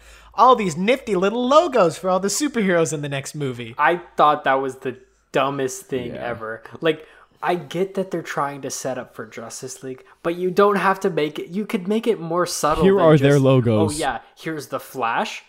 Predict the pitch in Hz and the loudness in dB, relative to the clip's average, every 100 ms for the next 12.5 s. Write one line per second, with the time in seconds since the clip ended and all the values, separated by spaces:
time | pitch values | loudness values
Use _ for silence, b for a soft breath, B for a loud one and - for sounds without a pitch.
0 | _ - - - 120 123 135 180 202 202 | _ -18 -10 -2 0 0 -4 -4 -4 -6
1 | - - 127 139 180 170 170 - - 190 | -14 -4 -4 -4 -8 -8 -10 -12 -12 -10
2 | 294 262 156 175 262 254 151 120 110 110 | -8 -8 -8 -8 -6 -6 -6 -8 -10 -16
3 | - _ - 143 208 196 131 117 131 180 | -20 _ -12 -6 -4 -4 -6 -8 -6 -6
4 | 175 - 180 175 120 107 131 - 127 123 | -8 -8 -6 -4 -6 -8 -12 -8 -6 -6
5 | 101 151 208 170 113 - - - 156 - | -4 0 0 0 -6 -10 -20 -18 -16 -16
6 | b b b b _ 156 156 - _ _ | b b b b _ -8 -8 -10 _ _
7 | _ _ _ _ _ b b b b b | _ _ _ _ _ b b b b b
8 | - 165 165 - 156 196 170 139 - - | -8 -8 -8 -10 -6 -4 -6 -10 -20 -14
9 | 156 175 196 - - 147 151 - - 151 | -12 -8 -8 -8 -16 -14 -14 -8 -6 -6
10 | 160 156 156 147 139 147 - 156 160 147 | -8 -14 -16 -14 -12 -10 -10 -10 -8 -8
11 | 127 123 120 127 165 - - _ _ _ | -8 -10 -12 -12 -14 -16 -20 _ _ _
12 | _ - 123 185 - | _ -16 -12 -12 -14